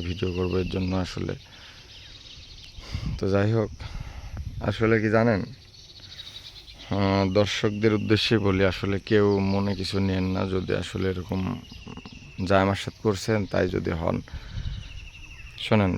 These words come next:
বিষয় হলো যে আপনারা আসলে বেশি বোঝেন, বুঝছেন? যাকে বলে আমাদের বাংলা ভাষায় শিয়ানরা বেশি বোঝে আর ঠগে বেশি, ঠিক আছে? এমনও লোক আমার কাছে আছে যারা দেখা যাচ্ছে যে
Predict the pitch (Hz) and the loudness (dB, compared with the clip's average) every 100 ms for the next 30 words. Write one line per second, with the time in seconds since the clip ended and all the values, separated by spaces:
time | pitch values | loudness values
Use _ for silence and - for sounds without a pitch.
0 | 92 90 101 104 110 110 101 104 107 104 | -2 0 2 2 2 2 2 2 2 0
1 | 104 104 95 92 - 98 92 90 95 - | 0 0 2 2 2 2 2 0 -4 -6
2 | - - - - 110 - 107 82 - - | -10 -12 -12 -8 -6 -4 -4 -4 -8 -18
3 | - - - - - - - 98 107 107 | -16 -12 -8 -8 -10 -14 -6 0 2 4
4 | 110 110 110 107 101 104 98 101 107 101 | 4 4 4 4 2 0 0 0 0 0
5 | 98 113 107 - 117 110 104 104 101 - | 0 -2 0 4 4 4 4 4 4 2
6 | - 95 101 92 110 - 117 110 95 87 | 2 4 4 4 0 2 2 4 2 2
7 | - - - - - - - - - 113 | -2 -4 -6 -4 -4 -4 -6 -6 -4 -2
8 | 113 110 87 - - - - - - - | -2 -4 -8 -10 -14 -16 -16 -14 -10 -8
9 | - - - - 120 123 151 160 147 131 | -8 -8 -12 2 8 10 10 8 6 4
10 | 123 120 110 113 107 110 95 - 104 95 | 8 8 8 4 2 2 2 2 2 2
11 | - - - - - - 92 101 107 104 | 0 -12 -20 -20 -16 -4 4 6 8 8
12 | 98 104 107 107 - 110 107 | 6 6 6 6 4 4 6